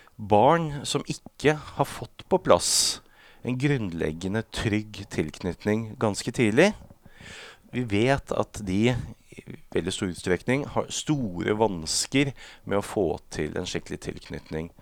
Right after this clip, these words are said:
når de blir eldre. Så det er ganske avgjørende hva som skjer her i tidlige barneår, altså.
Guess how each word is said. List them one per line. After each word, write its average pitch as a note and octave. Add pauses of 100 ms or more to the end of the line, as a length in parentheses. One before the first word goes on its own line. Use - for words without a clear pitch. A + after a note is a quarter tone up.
når F2+
de G2
blir A2+
eldre. D2 (920)
Så -
det B2+
er B2+
ganske C3
avgjørende F2 (320)
hva F#2+
som G2
skjer E2
her E2+
i G2
tidlige D#2
barneår, F2+
altså. -